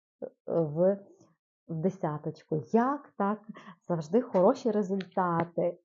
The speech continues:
і хороші відгуки. І дякую вам за те, що завжди ділитеся своїми, е, результатами. Так,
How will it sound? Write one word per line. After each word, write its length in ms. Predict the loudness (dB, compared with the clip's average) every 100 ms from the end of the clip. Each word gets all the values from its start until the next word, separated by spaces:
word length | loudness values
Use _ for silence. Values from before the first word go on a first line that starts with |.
| _ -20 -20 -20 -6
і 100 | -4
хороші 500 | 0 4 4 2 -2
відгуки. 840 | 0 0 0 -2 0 0 0 -4 _ _ _
І 100 | 0
дякую 560 | 2 0 0 0 0
вам 340 | 2 0 0 -2
за 100 | -6
те, 240 | -6 -6
що 340 | -6 -8 -6 -6
завжди 320 | -6 -8 -6 -6
ділитеся 580 | -6 -10 -12 -12 -14 -16
своїми, 560 | _ -12 -10 -8 -10 -12 -8
е, 140 | -6
результатами. 920 | -4 -6 -8 -8 -6 -6 -8 -10 -8 -10 -12 _ -20 _ _ _ _ _ -4
Так, 440 | -2 -4 -12 -20